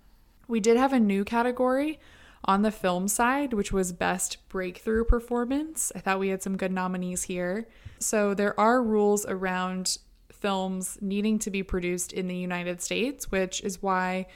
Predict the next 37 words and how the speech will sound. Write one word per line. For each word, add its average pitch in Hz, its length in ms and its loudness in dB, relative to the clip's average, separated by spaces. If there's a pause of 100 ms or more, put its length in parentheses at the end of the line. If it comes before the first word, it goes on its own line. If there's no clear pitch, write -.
(340)
you 202 160 0
won't 208 260 0
see 180 640 -6
international 185 640 -4
films 175 640 -4 (280)
popping 180 400 0
up 180 160 -6
in 180 80 -6
categories 185 760 -4
other 190 280 -4
than 180 340 -6
international 185 580 -8
feature. - 540 -12 (460)
And 185 460 -4
in 208 100 -2
some 302 200 0
cases 262 460 0
where 220 120 2
you 196 100 0
might 190 200 -4
think, 185 360 -4
"Oh, 269 160 2
that's 214 220 0
an 208 100 -2
international 175 560 -4
film, 190 280 -2
why 185 180 -2
is 185 120 -4
that 185 220 -4
there?" 185 340 0
Like 175 320 -4
Aftersun, - 800 -6
which 190 200 -6
takes - 280 -6
place, 175 520 -4 (420)
you 180 80 -4
know, 175 80 -4